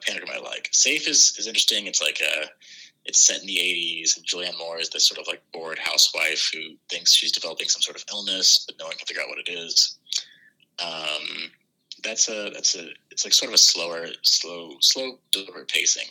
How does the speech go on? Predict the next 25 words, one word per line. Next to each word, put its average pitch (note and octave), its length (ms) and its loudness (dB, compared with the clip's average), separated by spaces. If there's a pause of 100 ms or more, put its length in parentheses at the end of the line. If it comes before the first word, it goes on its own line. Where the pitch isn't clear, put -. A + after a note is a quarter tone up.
I - 60 -12
guess, - 460 4 (120)
uh, - 220 -10
but, D2+ 100 -8 (160)
um, - 220 -18
but - 100 -16 (160)
really E2 160 -8
interesting - 340 0
film. D#2+ 340 -12 (840)
Um, C3+ 680 -10 (420)
what D#2 140 -6
else? C2+ 260 2
Some, - 220 4
a - 40 -16
lot A2 120 -8
of G2+ 80 -6
horror G2 260 -8
movies, F#2+ 640 -2
The - 60 -6
Crazies, F2+ 880 0
where, E2+ 120 -12
like, E2+ 180 -10
a - 40 -12
whole D#2+ 160 -16
town D#2+ 460 -6